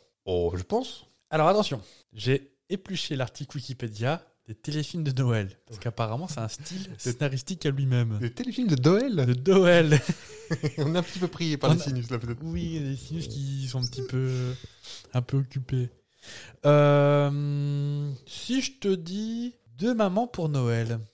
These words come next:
Speaker 2: c'est
Speaker 1: Mhm.
Speaker 2: pas le titre d'un film porno.
Speaker 1: <laughs> Oh.
Speaker 2: Attention. Ni, euh, l'histoire de
Speaker 1: Je,
Speaker 2: ce
Speaker 1: je
Speaker 2: je célèbre journaliste devenu homme politique, euh,
Speaker 1: Je sais pas.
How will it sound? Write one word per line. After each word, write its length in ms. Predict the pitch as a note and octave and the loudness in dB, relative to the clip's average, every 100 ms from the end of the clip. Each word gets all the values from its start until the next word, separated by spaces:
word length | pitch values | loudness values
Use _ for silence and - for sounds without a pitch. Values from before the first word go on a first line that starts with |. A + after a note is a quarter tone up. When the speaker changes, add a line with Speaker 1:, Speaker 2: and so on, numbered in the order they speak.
| _ | _
Speaker 2:
c'est 220 | A2 A2 | -4 -2
Speaker 1:
Mhm. 100 | A#2 | -2
Speaker 2:
pas 120 | F3 | 0
le 80 | A3 G#3 - | -2 -2 -12
titre 200 | A#3+ F3+ | -14 -6
d'un 160 | A#2+ | -6
film 240 | C3+ F#3+ G#3 | -6 -10 -8
porno. 520 | - D#3+ C3+ A#2+ B2+ - - | -2 0 0 -2 -4 -8 -12
Speaker 1:
<laughs> 120 | A2+ | -8
Oh. 200 | C#3+ - - | -10 -10 -10
Speaker 2:
Attention. 640 | A2+ A#3 A#3 - E3+ E3+ - _ - | -6 -4 -4 -4 -4 -4 -10 _ -10
Ni, 320 | C#3+ E3+ E3 | -4 0 2
euh, 560 | A#2+ G#2+ G2+ G2 F2 F#2+ | 4 4 2 -2 -4 -8
l'histoire 500 | G#2 - A2+ A#2 A#2 | -10 -12 -8 -6 -6
de 80 | |
Speaker 1:
Je, 260 | B2 F#2 F2 | -6 -6 -8
Speaker 2:
ce 120 | A#2+ G#2+ | -6 -6
Speaker 1:
je 40 | G2 | -6
Speaker 2:
je 120 | G#2+ | -6
célèbre 400 | - A#2 A2+ G#2+ | -4 -4 -4 -6
journaliste 540 | G2+ G2+ G2+ A#2 - | -8 -8 -10 -12 -10
devenu 260 | G2+ F#2+ G2+ | -10 -8 -10
homme 100 | G2 | -10
politique, 600 | G2+ F#2 F2+ - G#2+ - | -10 -12 -14 -16 -16 -12
euh, 80 | F#2+ A2 A2 _ _ _ - | -12 -12 -16 _ _ _ -6
Speaker 1:
Je 60 | E3+ | -2
sais 100 | D3 | 2
pas. 340 | A2+ B2+ D3 | 2 2 -2